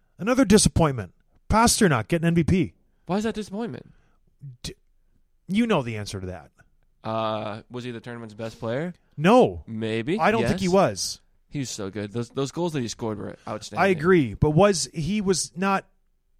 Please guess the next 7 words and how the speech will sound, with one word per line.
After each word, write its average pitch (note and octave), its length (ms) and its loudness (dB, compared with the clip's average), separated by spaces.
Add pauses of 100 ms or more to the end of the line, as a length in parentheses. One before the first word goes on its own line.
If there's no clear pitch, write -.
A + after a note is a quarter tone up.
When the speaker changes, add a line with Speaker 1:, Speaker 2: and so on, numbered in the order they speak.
(320)
Speaker 1:
n-, E3+ 160 -6
like, F3 220 2
heads D#3 280 0
and C3+ 180 -8
shoulders F3 400 4
above C#3 400 4 (840)
Hertl. D3+ 400 4